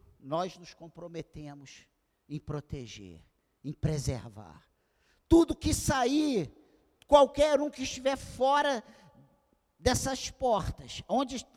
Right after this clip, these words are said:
dessa janela, onde estiver es-, amarrado esse fio escarlata, não é mais responsabilidade nossa.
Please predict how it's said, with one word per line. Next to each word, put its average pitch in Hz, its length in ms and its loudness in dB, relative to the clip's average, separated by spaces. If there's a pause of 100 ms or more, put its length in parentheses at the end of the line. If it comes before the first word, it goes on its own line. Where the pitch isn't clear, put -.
(180)
dessa 240 320 -6
janela, 247 480 -2
onde 254 160 -4
estiver 277 340 -6
es-, - 200 -8
amarrado 247 600 -4
esse 240 200 -8
fio - 200 -12
escarlata, 214 760 -6 (580)
não 196 220 -4
é 185 60 -6
mais 190 260 -4
responsabilidade 160 1120 -8
nossa. 107 500 -12